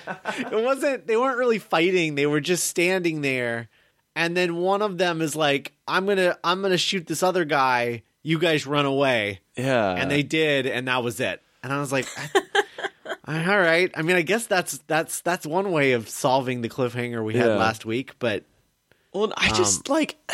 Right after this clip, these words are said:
Speaker 2: <sighs> the thing that's bothering me <laughs> the most is anytime Carolina uses her blast,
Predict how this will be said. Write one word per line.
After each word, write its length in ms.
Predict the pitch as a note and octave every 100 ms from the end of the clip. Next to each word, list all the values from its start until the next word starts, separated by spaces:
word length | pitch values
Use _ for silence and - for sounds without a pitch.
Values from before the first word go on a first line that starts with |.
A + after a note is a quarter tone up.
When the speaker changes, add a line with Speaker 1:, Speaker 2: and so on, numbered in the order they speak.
| - - -
Speaker 2:
<sighs> 400 | - - - -
the 140 | G3+
thing 200 | - C4+
that's 160 | F4 D4+
bothering 540 | - F3+ G3 D3+ C#3
me 80 | C3
<laughs> 80 | E3
the 160 | B2+ C#3+ A#2+ A2+
most 260 | E3 D3+ -
is 140 | C3+ -
anytime 460 | D#3 B3+ - G#3+
Carolina 520 | G3+ - E3 D#3+ D#3 C3+
uses 480 | B2+ D#3 E3 E3
her 120 | D#3+ B2+
blast, 560 | G2 G#2+ B2+ G2 -